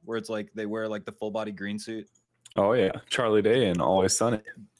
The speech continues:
Speaker 1: Dude, exactly. It looks like that, but they formed gangs between green and blue.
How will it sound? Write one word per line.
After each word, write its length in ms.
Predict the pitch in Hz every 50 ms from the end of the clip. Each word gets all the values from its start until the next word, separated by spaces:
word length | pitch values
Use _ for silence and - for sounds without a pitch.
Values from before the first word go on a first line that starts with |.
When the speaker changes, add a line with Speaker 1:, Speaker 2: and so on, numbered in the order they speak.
| _ _ -
Speaker 1:
Dude, 200 | 113 113 101 82 - -
exactly. 600 | 107 90 90 107 107 101 98 - 85 71 73 - -
It 80 | 101
looks 300 | 107 117 131 135 135 -
like 200 | 147 139 127 -
that, 260 | - 135 127 110 92 90
but 100 | 110 -
they 140 | 98 104
formed 480 | 104 - - 127 120 123 123 123 110 87
gangs 520 | - 107 110 117 117 104 92 85 - - _ _
between 480 | - 92 - - 110 107 104 98 98 95 - _ _ 95 95 90
green 420 | 85 107 113 120 127 131 131 139 - -
and 200 | 120 110 107 104
blue. 380 | 95 107 113 120 113 98 90 -